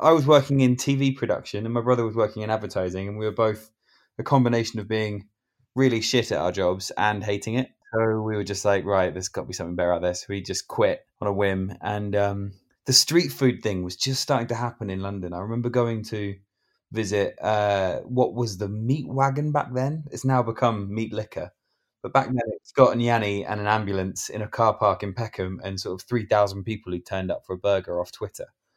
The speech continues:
And it was just like, "This is crazy." And, um, yeah, it was, and then street food was such an easy way into food. We both grew up in a pub,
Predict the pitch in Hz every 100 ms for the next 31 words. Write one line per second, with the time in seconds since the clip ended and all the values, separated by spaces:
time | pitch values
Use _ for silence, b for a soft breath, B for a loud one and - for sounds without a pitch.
0 | _ _ _ 101 101 - - _ 110 -
1 | 95 120 139 135 - - - - 139 160
2 | 170 147 95 - 107 _ _ _ _ _
3 | - 110 107 107 104 101 98 _ _ _
4 | _ _ _ - 185 180 117 127 135 -
5 | 143 131 123 123 - - 165 165 139 123
6 | - - 123 120 - 135 123 117 110 113
7 | 117 113 92 - 107 92 101 120 135 123
8 | - _ _ _ _ - 131 123 117 -
9 | 107 92 - 110 110